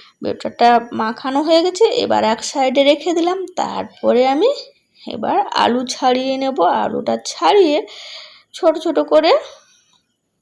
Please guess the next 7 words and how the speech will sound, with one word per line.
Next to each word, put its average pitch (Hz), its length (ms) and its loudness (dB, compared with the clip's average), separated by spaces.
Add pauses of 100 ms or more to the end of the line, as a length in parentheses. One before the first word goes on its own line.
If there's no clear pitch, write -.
(240)
পিস 294 240 -4
পিস 339 180 -8
করে 285 260 4
কেটে 285 320 2
নেব। 277 220 2 (720)
আর 196 480 -10 (360)
আলুটাকে 220 580 0